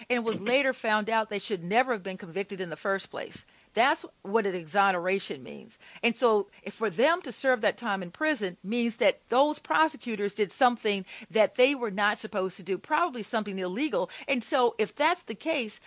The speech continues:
do those prosecutors just get their pensions? They retire? They go on with their lives? What is the punishment for having taken the lives of these people over the years they served in, in prison where they shouldn't have been serving there?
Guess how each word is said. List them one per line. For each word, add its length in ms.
do 120
those 200
prosecutors 580
just 220
get 180
their 100
pensions? 680
They 140
retire? 580
They 140
go 160
on 160
with 120
their 100
lives? 460
What 360
is 140
the 100
punishment 600
for 100
having 280
taken 420
the 100
lives 680
of 120
these 160
people 420
over 100
the 120
years 460
they 120
served 400
in, 220
in 140
prison 440
where 160
they 160
shouldn't 280
have 100
been 180
serving 440
there? 280